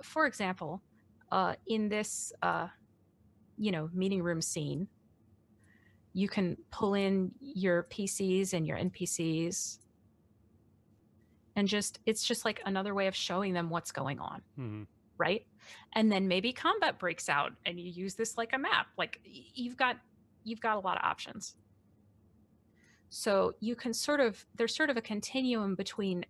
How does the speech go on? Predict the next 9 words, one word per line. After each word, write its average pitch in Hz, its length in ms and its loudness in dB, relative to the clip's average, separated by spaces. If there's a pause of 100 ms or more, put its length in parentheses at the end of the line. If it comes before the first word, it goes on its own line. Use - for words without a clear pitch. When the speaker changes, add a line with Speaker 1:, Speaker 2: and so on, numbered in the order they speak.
Speaker 1:
showing 208 540 0
a 180 60 -2
scene 208 640 -2 (580)
just - 540 -2 (220)
to - 140 -2
be 175 140 0
evocative 277 800 -2
and 202 120 -4
sh-, - 180 -6